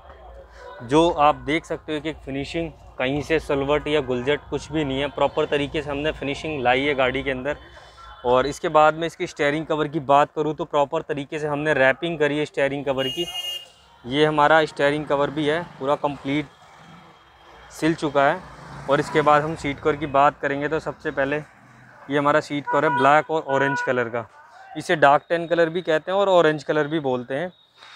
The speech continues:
और एक कपड़े की बात करें तो ये शाका लेदर है, मयूर कंपनी का। फिनिशिंग आप एक एक देख सकते हो गाड़ी के अंदर।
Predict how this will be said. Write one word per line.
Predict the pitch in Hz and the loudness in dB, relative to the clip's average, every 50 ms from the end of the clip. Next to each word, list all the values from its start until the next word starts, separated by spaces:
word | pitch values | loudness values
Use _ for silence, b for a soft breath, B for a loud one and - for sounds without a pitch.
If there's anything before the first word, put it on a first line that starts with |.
| - - 123 | -14 -4 0
और | 127 127 135 | 2 2 2
एक | 151 147 - | 0 -2 -2
कपड़े | - 151 143 - 165 170 | -4 -4 0 0 0 2
की | 170 190 | 2 2
बात | 160 165 160 165 160 - | 4 6 6 6 4 2
करें | - 175 170 170 | -2 -2 -2 0
तो | 160 190 | 0 -2
ये | 190 170 | -2 0
शाका | - - 139 139 135 - 165 | 0 2 2 2 4 4 4
लेदर | 160 156 151 147 156 156 | 4 4 4 4 2 0
है, | 170 | 2
मयूर | 170 165 160 156 151 151 160 160 | 0 0 -2 -2 -2 -2 -2 -2
कंपनी | - 156 147 135 - 151 151 147 | -2 -4 -4 -4 -8 -8 -2 0
का। | 170 180 180 175 - - - - - - - - - - - - - - - - - - - - - - - - - | 2 0 0 -2 -8 -14 -16 -16 -16 -16 -16 -14 -14 -14 -14 -14 -14 -14 -14 -16 -16 -20 -20 -20 -20 -20 -20 -20 -18
फिनिशिंग | - - 160 160 165 147 - 180 175 | -6 -2 -2 -2 0 0 -2 4 6
आप | 170 160 156 - | 6 6 6 4
एक | 151 151 147 - | -2 -6 -4 -6
एक | 170 156 | -8 -6
देख | 143 131 143 156 151 - | -2 -2 -2 -2 -2 -2
सकते | - 151 - - 151 | -6 -8 -6 -4 -2
हो | 151 156 | -2 2
गाड़ी | 147 147 143 143 147 147 | 4 4 2 2 0 -2
के | 156 | -2
अंदर। | 151 143 151 165 175 170 | -2 -2 0 0 -2 -2